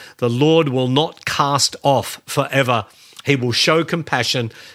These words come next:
according to the multitude of his mercies." So he's not gonna cast people off forever, but he's gonna give compassion to people. Uh, two Samuel fourteen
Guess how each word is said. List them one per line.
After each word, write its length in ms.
according 540
to 100
the 100
multitude 960
of 160
his 180
mercies." 540
So 100
he's 40
not 100
gonna 120
cast 540
people 340
off 300
forever, 560
but 140
he's 160
gonna 240
give 340
compassion 680
to 100
people. 500
Uh, 140
two 220
Samuel 520
fourteen 640